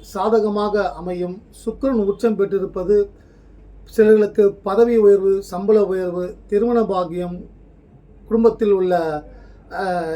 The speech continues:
இல்-, வ-, குடும்பத்தில் உள்ள சக உறவுகளுடன் சந்தோஷமாக நெருங்கி பிரிந்த உறவுகள் ஒன்று சேர்வது போன்ற நல்ல நேரம் இது. கணவன் மனைவி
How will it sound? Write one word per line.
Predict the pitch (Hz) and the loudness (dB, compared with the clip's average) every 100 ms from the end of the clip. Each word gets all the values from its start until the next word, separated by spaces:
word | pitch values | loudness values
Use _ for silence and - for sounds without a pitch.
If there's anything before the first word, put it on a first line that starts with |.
| 160 | -8
இல்-, | 202 208 226 196 | -4 -2 -2 -2
வ-, | 185 170 - | -4 -4 -6
குடும்பத்தில் | 196 214 226 214 | -2 0 2 4
உள்ள | 196 185 180 175 | 4 4 0 -2
சக | - 196 196 220 190 - 185 185 | -6 -2 4 4 4 -4 -6 2
உறவுகளுடன் | 220 226 202 190 190 202 | 4 4 2 0 -4 -12
சந்தோஷமாக | - 208 220 240 233 220 214 202 208 180 - - - - | -10 -6 2 2 2 -2 0 0 -2 -2 -10 -20 -20 -6
நெருங்கி | 196 220 240 220 202 | 2 2 2 -2 -4
பிரிந்த | - 226 240 226 | -4 -2 2 2
உறவுகள் | 190 202 196 | 2 0 0
ஒன்று | 180 180 196 | -4 -4 -6
சேர்வது | 185 180 175 170 | -6 -6 -6 -8
போன்ற | - 170 170 151 | -10 -8 -6 -6
நல்ல | 165 208 233 | -4 -2 0
நேரம் | 180 175 180 - - - - - | -2 -8 -10 -14 -20 -20 -20 -12
இது. | 170 190 185 - - - - | -6 -6 -6 -16 -20 -20 -4
கணவன் | 190 240 226 | 2 4 4
மனைவி | 214 202 190 180 190 | 4 2 0 -2 -8